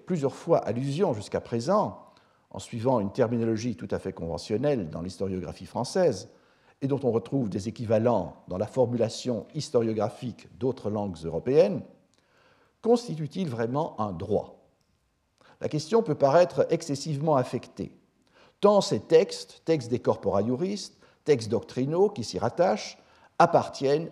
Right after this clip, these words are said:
à notre tradition juridique et y ont contribué.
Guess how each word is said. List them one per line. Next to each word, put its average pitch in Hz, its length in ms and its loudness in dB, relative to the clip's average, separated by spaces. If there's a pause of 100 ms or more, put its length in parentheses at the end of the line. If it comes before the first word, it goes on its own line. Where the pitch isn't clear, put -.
à - 80 0
notre 117 280 -2 (240)
tradition 117 760 0 (120)
juridique 117 720 -2 (380)
et 151 200 -2
y 120 120 0
ont 117 100 -2
contribué. 85 640 -10